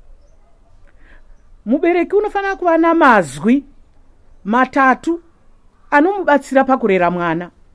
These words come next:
Mazwi awa matatu anokosha pakurera mwana kubva paanozvarwa. Kana mazwi awo akashayikwa, ndosaka tina vanhu vari irresponsible, ndosaka tina vanhu vari immature, ndosaka tina vanhu vari, um, eh, vari unreliable.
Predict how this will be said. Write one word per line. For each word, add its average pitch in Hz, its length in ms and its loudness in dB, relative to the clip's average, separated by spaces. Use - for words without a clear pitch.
Mazwi 254 300 -2
awa 381 140 6
matatu 294 460 -2
anokosha 294 760 -2
pakurera 247 440 0
mwana 240 460 0
kubva 233 240 -4
paanozvarwa. 285 840 0
Kana 349 200 -2
mazwi 254 360 2
awo 359 220 6
akashayikwa, 254 800 0
ndosaka 262 560 -4
tina 262 220 -4
vanhu 226 180 -2
vari 185 160 -4
irresponsible, 196 800 -2
ndosaka 285 440 -2
tina 320 160 -4
vanhu 285 180 0
vari 226 240 -2
immature, 285 580 -2
ndosaka 302 400 -2
tina 349 220 -6
vanhu 285 240 2
vari, 240 340 -2
um, 208 400 -4
eh, 214 180 -4
vari 247 180 -2
unreliable. 196 760 2